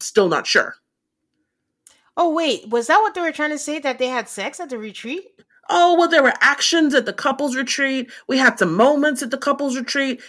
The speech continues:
Speaker 1: He was doing things he shouldn't have done if he wasn't sure." What, what did you think it was?
Speaker 2: I just, I didn't know, because I was just thinking during the show, they kept saying they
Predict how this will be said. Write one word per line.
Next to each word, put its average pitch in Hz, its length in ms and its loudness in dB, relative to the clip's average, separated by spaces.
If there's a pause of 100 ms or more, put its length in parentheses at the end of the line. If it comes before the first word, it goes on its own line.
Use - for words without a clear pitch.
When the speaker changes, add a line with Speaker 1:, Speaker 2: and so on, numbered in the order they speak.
Speaker 1:
He 240 80 -2
was 196 200 2
doing 277 340 0
things 285 200 -4
he 233 60 0
shouldn't 240 280 0
have 180 100 -8
done 254 240 8
if 247 80 2
he 247 80 0
wasn't 254 300 2
sure." 254 320 4
What, 381 260 -2
what 539 100 4
did 554 120 0
you 494 120 2
think 262 140 -4
it 190 60 -2
was? 151 280 -4 (880)
Speaker 2:
I 480 340 4
just, 440 160 -10 (100)
I 226 160 -6
didn't 330 200 -4
know, 403 160 0
because 269 260 -6
I 277 100 6
was 330 120 -4
just 330 160 -16
thinking 285 340 -6
during 269 320 -2
the 269 80 -8
show, 269 300 -2
they 247 120 -4
kept 247 200 -6
saying 247 300 -8
they 233 120 -8